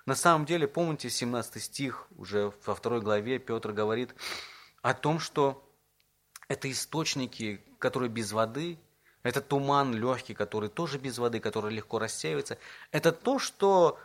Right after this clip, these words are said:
ну, разочаровывает людей. Вот эта ложь, в которую мы начинаем верить,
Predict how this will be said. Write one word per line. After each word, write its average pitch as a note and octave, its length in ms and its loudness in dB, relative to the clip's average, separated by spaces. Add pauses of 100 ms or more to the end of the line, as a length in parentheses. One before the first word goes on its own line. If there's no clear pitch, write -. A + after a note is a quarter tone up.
(140)
ну, G#2+ 460 0
разочаровывает D#3 840 2
людей. G2 400 -6 (1120)
Вот F#3 160 4
эта G3 140 10
ложь, G3 320 8
в - 60 -8
которую E3+ 320 4
мы D#3+ 100 2
начинаем D#3+ 520 2
верить, D#3 520 -4